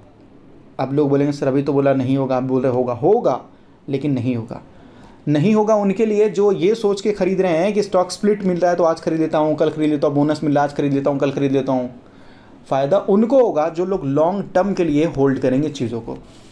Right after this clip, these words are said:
जो लोग लॉन्ग टर्म के लिए कंपनी को सोच समझ के होल्ड करेंगे, रखेंगे, उनको फ़ायदा होगा।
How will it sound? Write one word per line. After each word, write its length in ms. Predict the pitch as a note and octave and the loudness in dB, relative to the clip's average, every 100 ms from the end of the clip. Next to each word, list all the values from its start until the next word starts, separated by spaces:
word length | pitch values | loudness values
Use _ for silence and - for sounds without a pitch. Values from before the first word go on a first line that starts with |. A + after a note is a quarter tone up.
| - | -16
जो 180 | A#2 E3 | -2 0
लोग 180 | E3+ C#3 | 0 0
लॉन्ग 340 | D3 G#3 A3 - | 2 2 -2 -2
टर्म 180 | A#3+ A#3 | 0 2
के 80 | |
लिए 120 | A3 G#3 | 2 2
कंपनी 340 | G3+ E3+ F3+ | 0 -2 -2
को 100 | F3+ | -4
सोच 260 | F3 E3+ E3+ | -4 -4 -4
समझ 220 | E3+ D#3+ | -6 -6
के 80 | E3+ | -4
होल्ड 260 | C#3+ D3 D3+ | 0 0 2
करेंगे, 260 | D3 C#3+ | 0 0
रखेंगे, 340 | C#3 C3 D3 D3 | -2 -2 -4 -6
उनको 360 | - D3+ D3 E3 | -4 -4 -2 -4
फ़ायदा 320 | B2 B2+ A2 | -4 -8 -10
होगा। 280 | - - | -16 -20